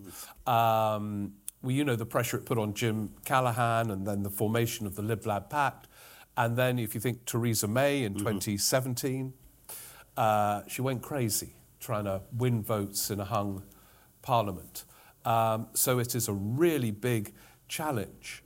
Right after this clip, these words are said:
Speaker 2: Um, I don't, what do you think's easier, leading a minority administration or having a formal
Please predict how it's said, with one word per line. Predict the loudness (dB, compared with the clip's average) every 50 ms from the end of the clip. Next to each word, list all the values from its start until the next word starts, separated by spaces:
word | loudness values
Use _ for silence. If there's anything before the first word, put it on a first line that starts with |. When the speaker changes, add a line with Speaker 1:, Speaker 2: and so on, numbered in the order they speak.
| -20 -10 -4
Speaker 2:
Um, | -2 0 2 2 2 2 2 0 -2 -4 -6 -2 0
I | 0 2
don't, | 2 2 0 -2 -2
what | -2 -2 0
do | 0 -2
you | -2
think's | 0 -2 -2 0 0 -2
easier, | 0 -2 0 0 0 0
leading | 0 0 0 0 0 0 0 0
a | 2
minority | 2 2 2 2 2 2 2 2 0 0 -2 -4 -4
administration | -4 -2 -4 -2 -2 -2 -2 0 -2 -2 -2 -2 -4 -6 -4 -4
or | -2 0
having | 0 0 0 0 -2 -4
a |
formal | -4 -4 -2 0 0 2 2 0 -2 -2 -2 -4 -6